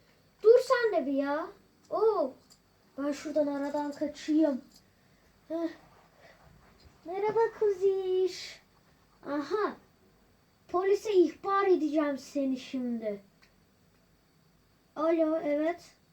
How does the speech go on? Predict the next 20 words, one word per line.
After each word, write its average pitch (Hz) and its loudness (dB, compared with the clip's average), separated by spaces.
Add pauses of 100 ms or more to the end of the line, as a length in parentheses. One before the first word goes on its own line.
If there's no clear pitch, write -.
(240)
Polis 320 -2
mi? 233 -6 (580)
Evet, 285 -2
ben 320 -4
bir 349 -6
tane 349 -6
ihbarda 311 -4
bulunmak 277 -4
istiyordum. 285 -8 (420)
Ne? 359 0 (220)
Ben 330 0
bu 349 -2
kaçtım. 311 -4 (640)
Hey, 453 -2 (120)
suçlu - 0
kaçıyor 480 -4
polis 427 0
bey. 440 -2 (380)
Suçlu 480 -4
kaçıyor. 415 -4